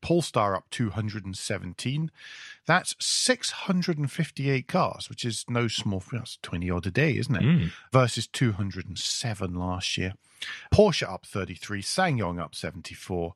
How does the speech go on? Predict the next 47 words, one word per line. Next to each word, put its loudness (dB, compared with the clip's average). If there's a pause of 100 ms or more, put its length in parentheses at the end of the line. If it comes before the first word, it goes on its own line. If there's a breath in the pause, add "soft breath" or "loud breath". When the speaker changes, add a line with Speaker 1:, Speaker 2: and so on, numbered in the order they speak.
(440 loud breath)
Speaker 1:
and 0
Subaru 2
up -4
thirty-one 0 (260)
percent. -8 (380)
Speaker 2:
Mm. 2 (760 loud breath)
If 8
we 10
haven't 4
mentioned 0
them, 0
they 0
are 0
either -2
slightly 2
up -2
or 0
slightly -2
down. -4 (300)
Speaker 1:
Yeah. 2 (200)
Worth 6
mentioning 0
there, 2
it, -2
it -8
sort -6
of -8
ties 0
with -12
what 0
I've 0
thought -4
and -8
what -2
I've -4
been -6
observing -2
recently, -6 (320 loud breath)
is 0
that -4
if 4
you 6
do 6
need 6
a 6
new 8
car, 2